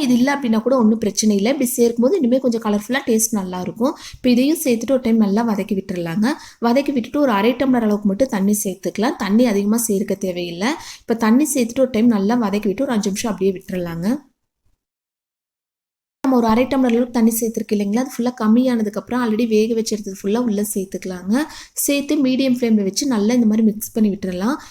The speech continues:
இது வந்து ஒரு கால் மணி நேரம் நம்ம வந்து வேக வச்சு எடுத்தாலும் தண்ணியில இந்த மாதிரி மசாலா பொருட்களோட ஒரு அஞ்சு நிமிஷம் மீடியம் ஃப்ளேம்ல வச்சு இந்த மாதிரி நல்லா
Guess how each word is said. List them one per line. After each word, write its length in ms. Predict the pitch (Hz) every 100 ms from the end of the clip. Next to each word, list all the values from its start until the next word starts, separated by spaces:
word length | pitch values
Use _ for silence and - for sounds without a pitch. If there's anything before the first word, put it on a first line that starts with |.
| -
இது 80 | 254 262
வந்து 120 | 277
ஒரு 80 | 269
கால் 240 | 233 226 254
மணி 140 | 262 247
நேரம் 140 | 277
நம்ம 140 | 240 220
வந்து 120 | 233 220
வேக 180 | 214 226
வச்சு 160 | 220 220
எடுத்தாலும் 380 | 196 196 202 220 214
தண்ணியில 400 | 190 190 185 254
இந்த 100 | 269
மாதிரி 140 | 226 240
மசாலா 300 | 208 - 247 247
பொருட்களோட 420 | 220 - 196 208
ஒரு 80 | 262
அஞ்சு 140 | 208 202
நிமிஷம் 240 | 196 254 220
மீடியம் 280 | 226 240 233
ஃப்ளேம்ல 260 | 208 196 180
வச்சு 200 | 175 302 359 - - -
இந்த 80 | 247
மாதிரி 140 | 233 277 233
நல்லா 180 | 226